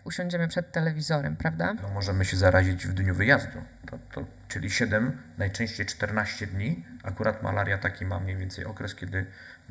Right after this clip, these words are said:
Speaker 2: e, te objawy zaczynają się, e, pojawiać. Istnieje celowane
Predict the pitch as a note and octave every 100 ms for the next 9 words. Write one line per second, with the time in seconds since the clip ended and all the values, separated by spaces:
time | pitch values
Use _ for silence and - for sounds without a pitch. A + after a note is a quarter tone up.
0 | F2+ F#2 F#2 F2 - F2+ F2+ F2 E2+ -
1 | F2 F2+ - - - - - - - G2
2 | F#2 F2+ F#2 E2 D#2+ - - - - -
3 | - A#2 A#2+ D#3+ F3+ F3 E3 D#3 D#3+ D#3+
4 | D#3+